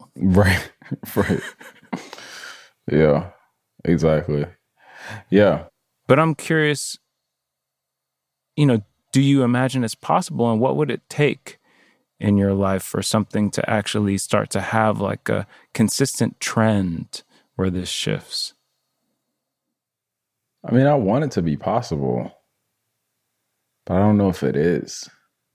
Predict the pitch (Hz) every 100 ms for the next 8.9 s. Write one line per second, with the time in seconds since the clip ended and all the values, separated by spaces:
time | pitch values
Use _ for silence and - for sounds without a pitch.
0 | _ _ _ _ _ _ _ _ _ _
1 | _ _ _ _ _ _ _ _ _ _
2 | _ _ - 92 101 110 80 71 - _
3 | - 95 82 71 - 95 - - - -
4 | 90 - - 95 - 98 98 104 98 80
5 | 85 76 - 87 78 73 85 73 69 57
6 | 69 73 50 78 73 - 64 - _ _
7 | _ _ - 92 87 76 78 - 71 67
8 | - 87 - 78 - 62 62 62 -